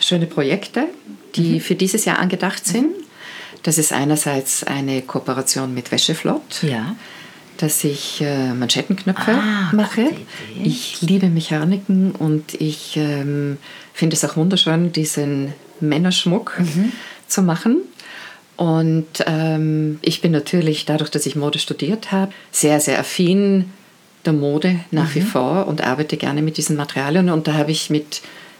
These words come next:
Speaker 1: Wäsche-, Wäscheflott eine wunderbare Ergänzung. Also das
Speaker 2: Das ist
Speaker 1: ist
Speaker 2: gut, mhm.
Speaker 1: bereits
Speaker 2: Gute Idee,
Speaker 1: im
Speaker 2: ja.
Speaker 1: Entstehen. Und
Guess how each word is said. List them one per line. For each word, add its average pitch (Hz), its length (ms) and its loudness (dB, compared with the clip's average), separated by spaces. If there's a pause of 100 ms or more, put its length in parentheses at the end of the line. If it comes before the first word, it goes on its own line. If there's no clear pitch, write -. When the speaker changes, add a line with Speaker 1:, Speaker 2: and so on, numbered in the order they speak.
Speaker 1:
Wäsche-, 165 360 2
Wäscheflott 156 580 0
eine 151 240 2
wunderbare 156 640 2 (400)
Ergänzung. 151 680 0 (760)
Also 151 220 2
das 156 220 0
Speaker 2:
Das - 120 2
ist - 60 0 (220)
Speaker 1:
ist - 180 -2
Speaker 2:
gut, 170 100 -8
mhm. 151 260 -6 (180)
Speaker 1:
bereits 190 460 0
Speaker 2:
Gute 165 120 0
Idee, 160 100 -2
Speaker 1:
im 202 60 2
Speaker 2:
ja. - 60 -2
Speaker 1:
Entstehen. 190 460 0 (840)
Und 175 400 2